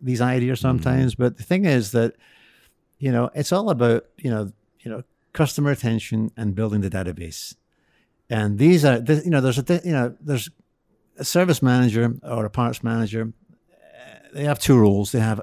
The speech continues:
Speaker 1: the leadership role and they have the management role. The management role is the business side of the business, is the, the, the business, growing the business,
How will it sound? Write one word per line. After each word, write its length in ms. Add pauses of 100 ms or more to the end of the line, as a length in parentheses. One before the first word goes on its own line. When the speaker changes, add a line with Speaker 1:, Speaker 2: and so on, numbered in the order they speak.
Speaker 1:
the 340
leadership 460
role 420 (480)
and 120
they 60
have 140
the 60
management 580
role. 280
The 60
management 500
role 320
is 200
the 100
business 440
side 220
of 100
the 160 (200)
business, 340
is 120
the, 100
the, 200
the 200
business, 280
growing 220
the 60
business, 500